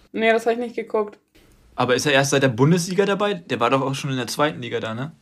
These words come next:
Speaker 2: Dritte Liga war damals hier noch Kultori oder wie er hieß, glaub ich.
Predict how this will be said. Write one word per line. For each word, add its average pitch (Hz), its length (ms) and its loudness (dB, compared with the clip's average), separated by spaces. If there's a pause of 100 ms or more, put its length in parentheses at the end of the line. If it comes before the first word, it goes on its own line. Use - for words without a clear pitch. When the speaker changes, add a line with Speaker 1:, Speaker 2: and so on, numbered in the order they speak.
(680)
Speaker 2:
Dritte 160 220 4
Liga 175 280 6
war 151 120 6
damals 147 360 2
hier 147 100 0
noch 131 180 0 (180)
Kultori 160 600 0
oder 170 140 0
wie 170 80 4
er 160 60 0
hieß, 185 420 -6
glaub 156 240 0
ich. 208 160 -12